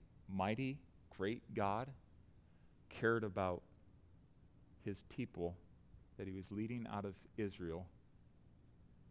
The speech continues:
through the Red Sea, in the wilderness, across the Jordan, into the promised land. And he did this by the hand of two humans,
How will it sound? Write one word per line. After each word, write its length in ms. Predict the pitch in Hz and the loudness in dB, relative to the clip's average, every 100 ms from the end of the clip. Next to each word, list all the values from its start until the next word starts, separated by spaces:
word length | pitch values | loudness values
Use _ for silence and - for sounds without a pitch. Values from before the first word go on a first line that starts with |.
| - - | -20 -18
through 140 | - 107 | -6 -2
the 80 | 104 | 2
Red 260 | 113 107 | 4 2
Sea, 440 | - - 101 87 95 - - - - - - - - - | 0 -4 -2 -2 -6 -12 -20 -20 -20 -20 -20 -20 -16 -4
in 140 | 110 | 0
the 80 | 107 | 2
wilderness, 760 | 110 113 98 90 95 - - - - - - | 4 4 2 -2 -4 -6 -12 -16 -20 -20 -20
across 320 | - 110 104 | 2 4 4
the 140 | - 101 | 0 -6
Jordan, 500 | 104 101 90 82 85 - - - | 0 0 0 -2 -6 -10 -12 -6
into 200 | 104 98 | -4 -2
the 80 | 90 | -4
promised 520 | - 95 92 87 - | -4 -2 0 -2 -6
land. 280 | 98 90 87 | -6 -4 -6
And 120 | 90 | -6
he 60 | 90 | -4
did 180 | 95 90 | -4 -4
this 140 | 98 | -6
by 160 | - 90 | -2 -2
the 100 | 90 | -2
hand 360 | 98 95 90 | -4 -4 -4
of 100 | 85 - - - - - - - - - - | -6 -10 -20 -20 -20 -20 -20 -20 -20 -20 -8
two 180 | - 117 | -4 -2
humans, 640 | 123 127 87 82 87 - | 0 0 0 -4 -10 -14